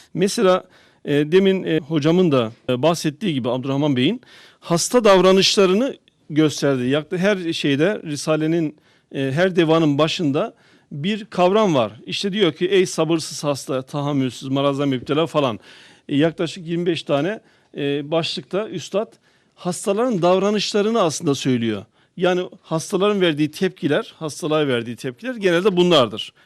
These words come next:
Bir çaredir, sabırsızdır, tahammülsüzdür. Bunlar neye yarar? Bunlar mesela arka planda hasta psikolojisini anlayıp buna göre ders kitabının yazılmasını gerektirir.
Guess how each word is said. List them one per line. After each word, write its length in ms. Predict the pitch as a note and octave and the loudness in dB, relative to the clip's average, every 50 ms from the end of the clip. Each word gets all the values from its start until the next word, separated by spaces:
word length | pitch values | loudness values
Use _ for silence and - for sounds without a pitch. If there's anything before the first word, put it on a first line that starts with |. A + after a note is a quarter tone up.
| _ _ - | _ _ -8
Bir 180 | E3+ F3 D3+ | -6 -4 -4
çaredir, 460 | C3+ - - D3 C#3 B2+ A2+ F#2+ A#2 | -2 0 0 2 2 2 -2 -4 -8
sabırsızdır, 800 | B2 - - - D3 C#3 C#3+ C3 - - E3 C3+ A#2 A#2 A#2 A2 | -12 -8 -6 -4 -2 0 -2 -2 -2 -4 -4 -6 -4 -6 -6 -8
tahammülsüzdür. 840 | - - E3 D3+ C#3+ D3 D3 C#3 B2+ - C#3+ C3 A#2 A#2 A2+ G2+ - _ - - - - _ _ | -6 -4 -4 -2 -2 -2 -2 -2 -4 -4 -6 -6 -6 -6 -10 -12 -14 _ -20 -20 -20 -20 _ _
Bunlar 340 | E3 F3+ A3 A#3 C4 C4 B3+ | -2 2 4 4 4 4 4
neye 220 | B3 B3 C4 A#3+ F#3 | 4 4 4 6 6
yarar? 260 | D#3+ D3+ G#3+ C4+ D#4 C4 | 6 4 4 0 -2 -4
Bunlar 420 | G#3 E3 E3+ A3 A3 G#3+ A#3+ A#3 | -4 -2 0 0 2 2 2 2
mesela 520 | G#3+ G3+ F#3 - - E3 D#3 G3+ A#3+ - - - - - - _ _ - | 2 2 0 0 0 0 0 0 -2 -4 -10 -18 -20 -20 -20 _ _ 0
arka 300 | E3 D#3+ D#3 - A#3+ B3 | 0 0 0 0 -4 -4
planda 480 | - A3 F#3+ E3+ D#3 D#3 E3 A3+ G3+ | 0 0 2 2 4 2 2 2 2
hasta 300 | F3 F#3+ E3 - - A#3+ | 0 0 -2 -2 -6 -8
psikolojisini 560 | F#3 F#3 E3 - - D3+ C#3+ C3 - - C#3 | -8 -10 -10 -4 -2 -2 -2 -2 -4 -4 -4
anlayıp 380 | C3+ C#3 C#3 C3 C3 C#3+ G#3 B3+ _ - | -2 -2 -2 -2 -2 -4 -4 -6 _ -12
buna 280 | F#3+ D3 D3+ F#3 B3 C4+ | -4 -2 0 2 2 2
göre 360 | B3+ A#3+ F3+ D#3 C3+ B2 - - - - _ _ - | 2 4 4 4 4 2 0 -6 -14 -20 _ _ -6
ders 260 | - C#3+ D#3+ E3+ D#3 | -2 0 0 0 0
kitabının 340 | - - - E3+ D3 D3 D#3 | -4 -4 -2 -2 0 2 4
yazılmasını 580 | D3 C#3+ C#3+ C#3 C3+ C#3 C#3 C3+ C3 - C#3 C3 | 4 4 2 2 0 0 0 0 0 -2 -4 -4
gerektirir. 600 | A#2 A#2 B2 A#2 A2+ G#2+ - B2 G#2+ G#2 - - | -2 0 -2 -2 -2 -4 -8 -12 -12 -12 -14 -18